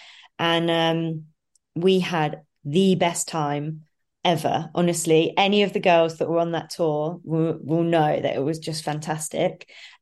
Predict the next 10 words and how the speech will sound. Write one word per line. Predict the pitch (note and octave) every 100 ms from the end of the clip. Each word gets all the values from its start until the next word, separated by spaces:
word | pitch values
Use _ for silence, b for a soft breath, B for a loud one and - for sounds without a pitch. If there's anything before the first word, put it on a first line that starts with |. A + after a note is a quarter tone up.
| _
Even, | A3 A3 A3 G#3+ G#3 G#3 - _ -
so | F#3+
obviously | G3+ F3+ F#3 F3+ D#3 -
your | D#3+
tournament's | D#3+ F3+ E3+ E3 -
over | E3+ D#3
two | D#3+ E3 D#3+
days. | D#3 D3+ D#3 D#3
Day | F3+ E3+
one, | E3 F3 D3+ D3 D#3